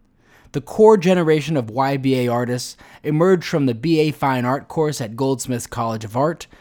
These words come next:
from the late nineteen eighties to nineteen ninety. Although there's no one Y B A style or approach, the group became known for their use of found objects and shocking imagery, their candidness to materials and processes, and entrepreneurial attitudes.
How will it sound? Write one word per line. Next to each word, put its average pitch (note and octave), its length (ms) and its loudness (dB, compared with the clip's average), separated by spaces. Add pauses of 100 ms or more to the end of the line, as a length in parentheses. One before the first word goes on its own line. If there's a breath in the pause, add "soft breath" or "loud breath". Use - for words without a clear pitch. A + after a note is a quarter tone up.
(120)
from C3 140 -6
the A2+ 80 -2
late C3 220 -2
nineteen B2+ 480 -4
eighties D#3 380 -2
to - 120 -6
nineteen A#2 380 -6
ninety. F#2+ 480 -14 (840 soft breath)
Although F3 240 2
there's D#3+ 200 2
no G3+ 180 8
one F3 400 4
Y D3 260 0
B D3 280 0
A - 20 -2
style D3+ 480 -2
or C3+ 180 0
approach, E3 600 -4 (280 loud breath)
the D3 80 -4
group E3+ 240 0
became G#3 320 0
known F3+ 300 2
for D#3 160 -4
their C#3 160 0
use F3 420 -2 (240 loud breath)
of B2 160 -6
found C3+ 400 0
objects F#3 580 0
and C3+ 140 -6
shocking E3 520 -2
imagery, G2+ 560 -6 (480 soft breath)
their C3+ 120 -4
candidness F3+ 680 0
to D3 80 -2
materials C#3+ 580 -2
and A2 140 -4
processes, E3+ 760 -2 (360 loud breath)
and B2 180 -8
entrepreneurial D3 800 2
attitudes. G2 680 -10